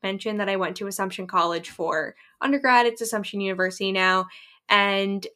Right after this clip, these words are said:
over this past weekend, they posted, or a organization affiliated with the college posted a very homophobic and transphobic letter that won an award. <laughs> What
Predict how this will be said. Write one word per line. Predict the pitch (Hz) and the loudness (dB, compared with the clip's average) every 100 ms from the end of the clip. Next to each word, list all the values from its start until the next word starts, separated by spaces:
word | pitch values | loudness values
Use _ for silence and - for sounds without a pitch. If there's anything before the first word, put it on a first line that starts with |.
| - | 2
over | 214 220 | 4 6
this | 220 220 | 4 2
past | - 196 196 - | -2 -6 -6 -6
weekend, | 220 214 220 208 208 | -8 -4 0 0 0
they | 202 196 | -2 -4
posted, | - 190 185 - 196 190 190 - - - - | -2 -2 -2 -2 0 0 -2 -12 -20 -10 0
or | 214 - | 2 2
a | 208 202 196 180 - _ _ _ - | 2 2 2 0 -6 _ _ _ 2
organization | 254 277 285 247 220 233 | 4 4 2 4 0 0
affiliated | 208 208 214 196 190 185 | -2 -2 0 0 0 -2
with | 185 185 | -6 -8
the | 190 | -10
college | - 170 - - - - - - - _ _ | -12 -4 -4 -4 -8 -10 -18 -20 -20 _ _
posted | - 202 196 - 190 185 180 185 _ _ _ _ _ _ _ _ _ - | -2 0 0 -2 2 2 0 -4 _ _ _ _ _ _ _ _ _ 0
a | 214 | 0
very | 196 202 233 233 247 247 240 - | 0 6 8 8 6 0 -2 -6
homophobic | 226 214 214 214 208 196 190 190 185 | -6 -2 0 -2 -2 -2 0 -2 -4
and | 196 | -10
transphobic | - 190 185 180 190 185 180 - - _ - | -6 -6 -6 -2 -2 0 -2 -8 -20 _ -12
letter | 202 196 190 240 277 302 - - | -2 0 2 0 0 -4 -8 4
that | 220 - | 4 4
won | 214 | 0
an | 202 | 0
award. | 196 190 180 185 196 254 294 - | 0 -2 0 0 0 -2 -4 -10
<laughs> | - - | -10 0
What | 247 226 | 4 4